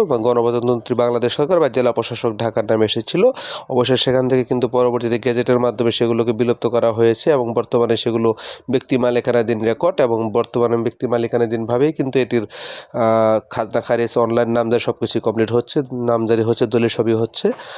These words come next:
তো জমিটি হচ্ছে খ খতিয়ানভুক্ত জমি, এটুকুই প্রবলেম, এছাড়া কোনো সমস্যা নেই জমিটিতে। তো আজকের এই চার শতাংশ জমির ভিতরে যে বাড়িটি,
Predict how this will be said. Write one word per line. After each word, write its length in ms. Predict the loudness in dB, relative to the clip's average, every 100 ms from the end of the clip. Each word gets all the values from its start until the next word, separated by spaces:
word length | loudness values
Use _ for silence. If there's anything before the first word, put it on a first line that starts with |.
| -16 -10
তো 100 | -4
জমিটি 300 | 0 0 2
হচ্ছে 200 | 2 2
খ 120 | -2 0 0
খতিয়ানভুক্ত 640 | 0 0 0 0 -2 -4 -4
জমি, 340 | -2 -2 -4 -8 _ _ _ _ _ _ -20 -20 -20 -6
এটুকুই 360 | -2 0 0 0
প্রবলেম, 400 | 0 0 0 0 -4 -6
এছাড়া 260 | -2 -2
কোনো 160 | 0 -2
সমস্যা 380 | 0 -2 0 0
নেই 140 | 0
জমিটিতে। 460 | 2 0 -2 0 2 0 _ _ _ _ _ _ _ _ -20 -20 -20 -20 _ _ _ _ _ _ _ -20 -20 _ _ _
তো 80 | 0 2
আজকের 360 | 0 0 0 2
এই 180 | 0 -2 -6 _ _ _ _ _ -20 _ -20 -4
চার 160 | -2 0
শতাংশ 320 | 0 0 2
জমির 340 | 2 2 2 0
ভিতরে 320 | 2 2 2
যে 180 | 2 2 2 0 -4
বাড়িটি, 440 | -2 -2 -2 -2